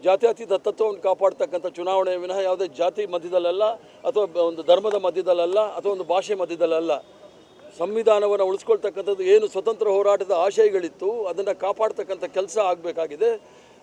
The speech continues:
ಅದರಲ್ಲೂ ಸಹ ದಕ್ಷಿಣ ಕನ್ನಡ ಮತ್ತು ಉತ್ತರ ಕನ್ನಡ ಜಿಲ್ಲೆ ಅತ್ಯಂತ ಹೆಚ್ಚಿನ ಸ್ವತಂತ್ರ ಹೋರಾಟಗಾರರಿದ್ದಂಥ ಜಿಲ್ಲೆಯಲ್ಲಿ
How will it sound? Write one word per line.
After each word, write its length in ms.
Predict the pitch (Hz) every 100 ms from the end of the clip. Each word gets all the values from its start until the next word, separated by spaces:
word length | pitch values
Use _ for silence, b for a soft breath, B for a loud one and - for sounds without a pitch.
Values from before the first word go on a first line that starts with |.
| -
ಅದರಲ್ಲೂ 300 | 175 226 220
ಸಹ 200 | 208 202
ದಕ್ಷಿಣ 340 | 190 180 226 233
ಕನ್ನಡ 240 | 208 202
ಮತ್ತು 300 | 214 220 196
ಉತ್ತರ 220 | 196 226 208
ಕನ್ನಡ 300 | 196 196 185
ಜಿಲ್ಲೆ 280 | 156 202 202
ಅತ್ಯಂತ 360 | 175 226 240
ಹೆಚ್ಚಿನ 340 | 220 185 233 226
ಸ್ವತಂತ್ರ 380 | 185 175 220 196
ಹೋರಾಟಗಾರರಿದ್ದಂಥ 840 | 190 202 185 190 180 170 190 185
ಜಿಲ್ಲೆಯಲ್ಲಿ 680 | 170 139 196 214 175 214